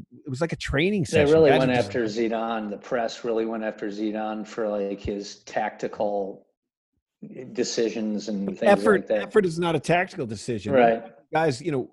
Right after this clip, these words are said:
Speaker 1: run by them, not staying with their man. I mean, basic def-,
Speaker 2: Yeah.
Speaker 1: defense principles that were, like, you could see from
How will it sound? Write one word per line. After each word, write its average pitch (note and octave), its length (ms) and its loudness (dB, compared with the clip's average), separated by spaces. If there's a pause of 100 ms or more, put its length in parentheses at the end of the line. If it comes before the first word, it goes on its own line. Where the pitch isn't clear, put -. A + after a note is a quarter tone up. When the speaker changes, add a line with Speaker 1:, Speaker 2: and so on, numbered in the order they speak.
Speaker 1:
run C#3+ 500 -6
by D#3 240 4
them, C3 120 0
not C3 160 -2
staying D3+ 260 -4
with C3 100 -4
their G#2+ 100 -4
man. B2+ 400 -4
I C3 80 -6
mean, C3+ 160 -4
basic G3 720 -2
def-, C3+ 280 -6
Speaker 2:
Yeah. D3 240 4
Speaker 1:
defense E3+ 260 -8
principles G#2 480 -6
that A2 140 -6
were, A#2 120 -4
like, A2+ 240 -6
you A#2 60 -4
could A#2 100 -4
see G3+ 240 -6
from G#2+ 300 -4